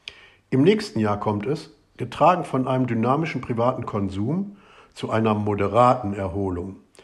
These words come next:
Das bip wird im Durchschnitt um null Komma sieben Prozent zunehmen, im Jahresverlauf sogar um eins Komma zwei Prozent.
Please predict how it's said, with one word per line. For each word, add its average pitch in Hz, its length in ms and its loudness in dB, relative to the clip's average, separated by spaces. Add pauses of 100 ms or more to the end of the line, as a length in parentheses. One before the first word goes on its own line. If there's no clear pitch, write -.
(300)
Das - 220 -6
bip 175 260 -2
wird 147 160 -2
im 104 140 -2
Durchschnitt 135 500 -2
um 92 160 -4
null 127 320 0
Komma 165 300 0
sieben 123 380 -2
Prozent 110 460 -4
zunehmen, 135 640 0 (320)
im 90 180 -6
Jahresverlauf 113 840 -2
sogar 110 440 -2
um 110 260 -2
eins 92 300 -10
Komma 110 320 -2
zwei 113 300 2
Prozent. 98 680 -10